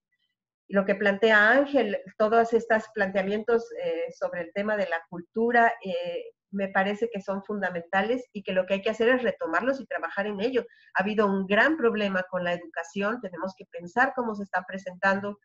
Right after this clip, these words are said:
las comunidades indígenas en, en, en nuestro país. Hay que ver que en las zonas de habla de pueblos indígenas se estudian las lenguas indígenas en la escuela. Hay un montón de cosas que reconsiderar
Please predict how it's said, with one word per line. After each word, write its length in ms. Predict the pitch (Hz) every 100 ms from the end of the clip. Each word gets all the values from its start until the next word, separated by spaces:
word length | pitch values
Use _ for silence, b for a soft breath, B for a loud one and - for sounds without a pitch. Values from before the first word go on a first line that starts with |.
| _ -
las 120 | 196
comunidades 480 | 185 180 185 196 214
indígenas 680 | 202 190 226 285 262 214 -
en, 220 | - 175 170 175
en, 140 | 175 170 165 - - 160
en 120 | 180
nuestro 340 | 180 180 185 185
país. 420 | 302 - 240 320 B B B B
Hay 140 | - 196
que 100 | 208
ver 240 | 214 226
que 120 | 240
en 80 | 220
las 180 | 190 190
zonas 280 | 220 233 233
de 120 | 202
habla 420 | 185 202 214 208
de 180 | 185 180
pueblos 320 | - 196 208 208
indígenas 580 | 190 190 233 233 233
se 60 | -
estudian 440 | - - 226 294
las 120 | 220 190
lenguas 320 | 190 190 190
indígenas 400 | 190 190 196 190
en 80 | 175
la 60 |
escuela. 280 | 170 196 233
Hay 120 | 240
un 80 | 269
montón 300 | 302 269 247
de 100 | 240
cosas 320 | 226 220 226 -
que 80 | 190
reconsiderar 840 | 185 - 175 175 180 180 190 247